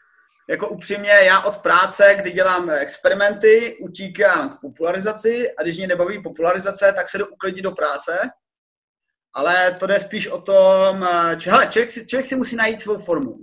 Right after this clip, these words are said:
Eh, chápu, že nikdy, když pracuješ, tak se musíš soustředit. Já třeba, když píšu články nebo analyzuji data, tak taky prostě musím se soustředit, tři hodiny na tom děláš, že jsi unavený, ale třeba st-, co strašně miluje, laboratorní práce. Tam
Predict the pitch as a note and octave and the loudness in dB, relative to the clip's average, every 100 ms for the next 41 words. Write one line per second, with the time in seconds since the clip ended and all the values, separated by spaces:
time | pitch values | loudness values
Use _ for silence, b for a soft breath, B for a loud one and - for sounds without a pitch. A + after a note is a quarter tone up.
0 | A#2+ B2 A#2+ A2+ b b - F#3 G#3 G#3+ | -10 -8 -8 -10 b b -4 0 0 -2
1 | A#3 A3 G#3+ G#3 F#3+ A3+ A3 - F3 F#3 | -6 -4 -6 -10 -6 -4 -4 -6 -14 -12
2 | - F3 F3 F#3+ F#3+ F#3+ F#3+ - E3+ E3+ | -8 -8 -6 0 2 2 0 -6 -10 -10
3 | F3+ E3+ - D3 - C#3 G#2 D3 - G#3+ | -12 -12 -10 -10 -10 -12 -10 -6 -2 -2
4 | G#3 A3+ G3+ - D3 F3 F3+ G3 F#3+ E3+ | -4 -8 -10 -8 -2 -2 -2 -6 -4 -2
5 | F3 F#3+ F#3+ F3 D3 D#3 E3+ G3 B B | -2 -2 -4 -2 -2 -2 -4 -4 B B
6 | B _ F3+ - F#3+ D#3 A#2+ D#3 - E3 | B _ -4 0 0 -2 -4 -8 -10 -8
7 | E3+ F3+ F3 E3 F3 F3 F3 F3+ F3+ - | -8 -10 -14 -10 -10 -8 -6 -6 -6 -12
8 | _ - E3+ F3 F3+ F3+ F3 F3+ F3 E3+ | _ -6 -4 -4 -4 -4 -4 -6 -2 0
9 | F3 F3+ F3+ D#3 D#3 D#3+ E3 F#3 F#3+ b | -2 -4 -10 -6 -4 -2 -4 -6 -12 b
10 | b - F3 - G#3+ A3 - - - _ | b -10 -8 -8 -4 -4 -6 -12 -20 _
11 | _ A3 A3 A3+ G#3 - A#3 G#3 F#3+ G3 | _ -4 -4 -6 -8 -6 -6 -4 0 0
12 | F#3 G3 F#3+ G3 F#3 E3 D3 - - - | 2 0 -2 -6 -6 -2 -4 -4 -12 -16
13 | _ _ _ _ - G3+ A3+ | _ _ _ _ -2 0 0